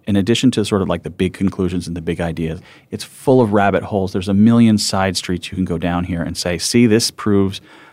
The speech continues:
the thing that I think about the F B I." And so I think, frankly, in our current political environment, you're gonna see people use it for their own purposes. And the greater message of the I G report will probably get drowned out fairly quickly.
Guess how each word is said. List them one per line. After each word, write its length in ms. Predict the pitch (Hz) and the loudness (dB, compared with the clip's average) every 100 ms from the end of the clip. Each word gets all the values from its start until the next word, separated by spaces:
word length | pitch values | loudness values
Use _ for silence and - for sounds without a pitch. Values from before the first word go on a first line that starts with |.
| - | -12
the 80 | - | -2
thing 180 | 101 | 2
that 120 | 92 - | 2 2
I 240 | 101 117 | 2 2
think 420 | 107 - 78 78 - | 0 -4 -6 -8 -14
about 280 | - 82 - | -6 -4 -4
the 100 | 82 | -8
F 120 | - | -10
B 120 | - 78 | -12 -14
I." 300 | - - - _ - - _ | -14 -18 -20 _ -20 -20 _
And 180 | 107 95 | -2 0
so 340 | - 107 95 95 | 2 4 4 2
I 40 | |
think, 200 | 104 110 | 0 -2
frankly, 420 | - 117 113 98 90 | 2 2 2 0 -2
in 80 | |
our 100 | 85 | -4
current 300 | 82 107 92 | -4 -4 -4
political 320 | - 127 131 95 | -2 0 0 0
environment, 380 | 85 82 82 - _ - | 0 -2 -4 -10 _ -10
you're 100 | 98 | -2
gonna 260 | 131 123 | 2 2
see 200 | - 113 | 2 -2
people 360 | 92 110 - 90 | -2 -4 -4 -4
use 240 | 95 104 | -2 -2
it 100 | 98 | -4
for 120 | - | -6
their 140 | 92 87 | -4 -4
own 120 | 82 | -4
purposes. 640 | - 110 - 101 87 - - _ - _ - | -2 -2 -2 -10 -8 -10 -14 _ -20 _ -4
And 160 | 98 90 | -2 0
the 60 | |
greater 480 | 80 107 104 98 90 92 - | 0 2 4 4 0 -4 0
message 460 | 104 107 104 101 85 | 4 4 2 -2 0
of 120 | 87 | -2
the 120 | 90 | -2
I 80 | 85 | -2
G 160 | 90 92 | -2 -4
report 360 | 85 - 78 | -4 -6 -4
will 140 | 95 85 | -4 -4
probably 420 | - - 104 98 | -4 0 2 0
get 120 | 82 | -2
drowned 320 | 92 85 80 | -4 -2 -2
out 180 | 80 73 | -6 -8
fairly 300 | - 73 78 | -10 -12 -12
quickly. 420 | - 76 - _ | -10 -12 -14 _